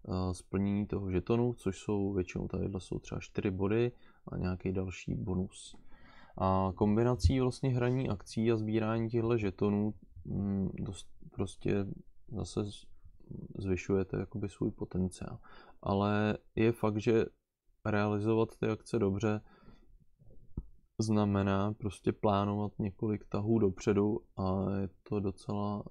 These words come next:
drsný. Eh, tohle je základ hraní, že jo, když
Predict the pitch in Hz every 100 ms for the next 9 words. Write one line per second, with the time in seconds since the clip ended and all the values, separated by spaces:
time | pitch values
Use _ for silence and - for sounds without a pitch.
0 | - 98 92 - - - - _ - -
1 | - _ - _ - 104 98 95 110 110
2 | 139 160 - 135 139 123 110 110 143 143
3 | 110 104 98 92 95 120 113 110 113 104
4 | 95 - - -